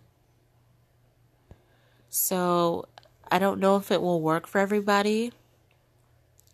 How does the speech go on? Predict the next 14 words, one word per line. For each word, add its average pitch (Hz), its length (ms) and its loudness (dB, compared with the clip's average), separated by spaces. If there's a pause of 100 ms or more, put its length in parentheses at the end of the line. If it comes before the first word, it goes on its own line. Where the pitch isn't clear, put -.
(140)
It 175 140 -4
has 165 340 -2
for 175 160 -6
me. 180 460 -4 (1400)
Um, 175 260 -6
and 175 100 -2
it's - 220 -6
helped - 340 -6
me 180 320 -2
identify 170 1120 -2 (720)
what - 240 -4
things 170 420 -2
trigger, 196 680 2 (840)
um, 165 640 -2